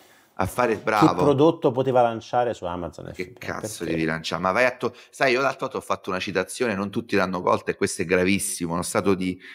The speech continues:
Speaker 1: di, di decadenza incredibile. Ho detto, "Ma uscite, toccate le femmine." "No, no, che vuoi dire, l'abuso?"
Speaker 2: Adesso.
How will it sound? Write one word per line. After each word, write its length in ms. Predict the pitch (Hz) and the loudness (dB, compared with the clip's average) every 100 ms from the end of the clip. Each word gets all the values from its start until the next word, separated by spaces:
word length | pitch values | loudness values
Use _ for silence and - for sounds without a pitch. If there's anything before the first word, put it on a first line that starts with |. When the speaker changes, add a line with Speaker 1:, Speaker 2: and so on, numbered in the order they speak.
| - | -20
Speaker 1:
di, 220 | - 92 | -6 -2
di 120 | 87 90 | -2 2
decadenza 600 | 95 101 95 113 101 101 | 2 2 2 2 2 -2
incredibile. 400 | - 95 85 90 | 0 -2 0 -2
Ho 40 | |
detto, 160 | - 104 | -2 -2
"Ma 140 | 120 | -2
uscite, 380 | 131 - 277 226 | -2 -2 -2 -4
toccate 400 | 110 - 127 127 | -4 -2 -2 0
le 100 | 107 | -2
femmine." 640 | - 101 87 87 87 87 85 - _ - | 2 0 0 -4 -2 -2 -4 -14 _ -4
"No, 280 | 131 214 233 | 2 4 4
no, 160 | 220 | 2
che 100 | 220 | 0
vuoi 200 | 233 240 | -2 -2
dire, 200 | 240 226 | 2 4
l'abuso?" 680 | 208 208 - 247 233 - 214 | 6 4 0 0 2 4 4
Speaker 2:
Adesso. 560 | 151 110 139 - - | 6 6 4 2 -6